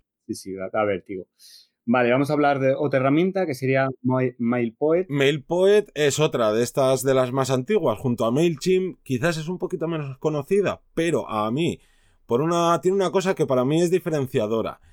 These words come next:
Speaker 2: que es que, eh, mientras con cualquier plataforma de la que vayamos a hablar, tú tienes que, estás en tu web,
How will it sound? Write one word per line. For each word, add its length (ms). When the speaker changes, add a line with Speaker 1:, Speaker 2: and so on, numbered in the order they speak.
Speaker 2:
que 100
es 120
que, 340
eh, 360
mientras 420
con 180
cualquier 320
plataforma 520
de 100
la 100
que 80
vayamos 400
a 20
hablar, 280
tú 180
tienes 420
que, 540
estás 420
en 140
tu 80
web, 440